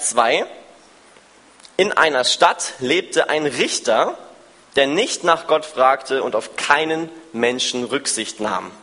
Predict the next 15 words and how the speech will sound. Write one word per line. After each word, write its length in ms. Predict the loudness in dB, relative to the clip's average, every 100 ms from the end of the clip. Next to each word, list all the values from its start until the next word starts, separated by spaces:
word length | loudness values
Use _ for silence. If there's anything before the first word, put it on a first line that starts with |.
| -20 _ _ _ _ _ _ -20
Okay, 160 | -10 -2
wir 80 | -2
halten 160 | -2
mal 80 | -4
kurz 180 | -6 -2
an. 140 | 0
Ein 120 | 0
Richter, 420 | -2 -4 2 2 2 -8 -18 0
also 200 | 2 2
jemand, 300 | 2 2 2
der, 220 | 2 2
der 140 | 2 0
im 100 | 2
Amt 380 | 2 2 0
war. 360 | 4 4 4 -4